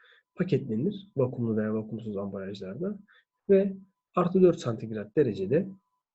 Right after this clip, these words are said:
e, muhafazası sağlanır. Bu aşamaları inceleyecek olursak dillerin temizlenmesi aşaması önemlidir. Dil kemiğinden ayrılır ve sert fırçalar, e, yardımıyla mukozaları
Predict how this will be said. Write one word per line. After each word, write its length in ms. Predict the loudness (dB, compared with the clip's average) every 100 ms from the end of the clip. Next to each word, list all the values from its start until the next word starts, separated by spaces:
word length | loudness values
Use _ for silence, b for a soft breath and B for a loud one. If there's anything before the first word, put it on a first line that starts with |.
| _ _ _ _ _ 2
e, 240 | 4 6
muhafazası 840 | 8 8 6 2 -2 4 4 4 -2
sağlanır. 640 | 0 4 4 4 -4 -10 -18 _ _ _ _ _ -14 4
Bu 120 | 6
aşamaları 420 | 8 6 8 8
inceleyecek 460 | 8 8 6 6 6
olursak 320 | 4 4 2
dillerin 340 | 4 4 4 2
temizlenmesi 640 | 4 6 6 6 4 0
aşaması 380 | 0 0 2 4
önemlidir. 560 | 6 6 6 4 -2 -14 b b b b 4
Dil 220 | 6 6
kemiğinden 500 | 2 2 4 6 4
ayrılır 640 | 2 2 2 2 0 -4 _ b b b _ 2
ve 160 | 4
sert 360 | 0 -2 -4 2
fırçalar, 680 | 2 4 2 0 -2 -12 _ -2
e, 60 | 0 2 0 -2
yardımıyla 680 | 0 0 4 6 6 4 0 -6 b b b -4
mukozaları 720 | 4 6 6 4 4 2